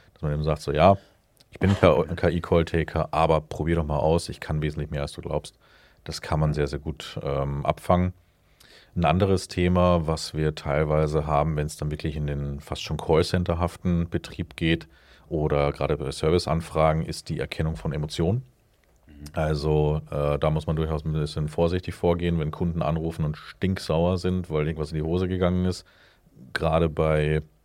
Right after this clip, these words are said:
Speaker 1: äh, bei Hausverwaltungen zum Beispiel, ganz kritisches Thema. Äh, und dann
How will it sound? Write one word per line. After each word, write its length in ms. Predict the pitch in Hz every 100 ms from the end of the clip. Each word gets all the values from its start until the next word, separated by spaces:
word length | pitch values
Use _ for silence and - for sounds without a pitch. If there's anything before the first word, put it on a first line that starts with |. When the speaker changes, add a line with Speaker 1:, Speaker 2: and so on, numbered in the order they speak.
| _ _ -
Speaker 1:
äh, 200 | 80 76
bei 120 | 76
Hausverwaltungen 640 | 78 78 - 82 80 85 80
zum 140 | 85
Beispiel, 440 | 80 78 - 80 -
ganz 200 | 80 76
kritisches 420 | - 82 80 85
Thema. 340 | - 82 85 87 _ _ - - _ _ -
Äh, 400 | 76 82 82 82
und 320 | 85 82 -
dann 300 | 80 82 78